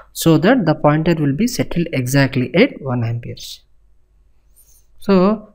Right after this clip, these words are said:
since there is no controlling torque, what will happen? The pointer will continuously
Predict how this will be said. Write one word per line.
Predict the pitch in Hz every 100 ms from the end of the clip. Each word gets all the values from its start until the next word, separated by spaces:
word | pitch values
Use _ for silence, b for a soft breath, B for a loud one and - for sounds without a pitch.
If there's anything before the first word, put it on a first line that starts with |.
| -
since | 220 254 -
there | 190
is | 208
no | 185 208
controlling | 208 165 185 180 160
torque, | 151 143 -
what | 165 180
will |
happen? | 180 - 202 302 - -
The | 147
pointer | - 147 170 180 165
will | 147 233 277 -
continuously | - 139 143 139 139 131 - 247 359 -